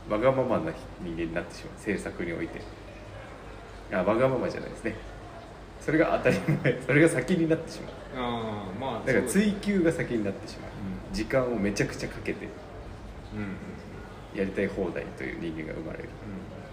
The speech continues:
Speaker 2: うん。
Speaker 1: ですね。です。何の話だったでしたっけ、これって。
Speaker 2: 大変だった。
Speaker 1: <laughs>
Speaker 2: 年末年始がやってなかった。
Speaker 1: だからもうね、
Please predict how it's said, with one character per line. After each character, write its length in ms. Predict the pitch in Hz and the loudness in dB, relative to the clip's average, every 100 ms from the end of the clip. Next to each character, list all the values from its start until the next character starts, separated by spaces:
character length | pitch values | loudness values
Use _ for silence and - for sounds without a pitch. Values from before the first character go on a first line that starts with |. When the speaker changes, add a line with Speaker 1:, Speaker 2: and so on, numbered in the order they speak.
| - - | -12 -8
Speaker 2:
う 20 | |
ん。 20 | |
Speaker 1:
で 100 | - | -8
す 140 | - | -4
ね。 140 | 95 - - - - - - - - - - - - - - - - - - | -4 -4 -8 -12 -14 -12 -10 -10 -12 -12 -12 -12 -14 -14 -14 -14 -16 -6 -2
で 100 | - | 0
す。 400 | - - - - - - - - - - - - - - - - - - - - - - - - - | 0 -2 -4 -6 -10 -12 -12 -12 -12 -12 -12 -12 -12 -12 -14 -12 -12 -12 -12 -14 -14 -14 -12 -12 -4
何 180 | 220 202 | -2 0
の 60 | - | -2
話 240 | 160 165 | -4 -4
だ 80 | 165 | -6
っ 20 | |
た 120 | - | -6
で 60 | 160 | -10
し 120 | - | -8
た 80 | - | -10
っ 40 | - | -10
け、 60 | |
こ 140 | - 80 | -6 -6
れ 40 | |
っ 40 | - | -4
て。 200 | - - - - - | -6 -6 -10 -12 -8
Speaker 2:
大 160 | 123 113 | -6 -6
変 200 | 117 117 | -6 -6
だ 240 | 117 120 | -6 -8
っ 760 | 113 - - - - - 170 123 | -10 -10 -12 -12 -12 4 6 8
た。 100 | 123 | 4
Speaker 1:
<laughs> 0 | |
Speaker 2:
年 120 | 135 131 131 | 2 -2 -4
末 160 | - 139 | -6 -6
年 120 | 127 117 | -6 -8
始 160 | - 95 | -10 -8
が 80 | 98 | -8
や 60 | |
っ 20 | - - | -10 -6
て 80 | - | -2
な 0 | |
か 60 | |
っ 20 | 113 | 4
た。 0 | |
Speaker 1:
だ 0 | |
か 80 | |
ら 120 | 95 92 | 4 4
も 100 | 90 | 2
う 40 | |
ね、 140 | 82 | 0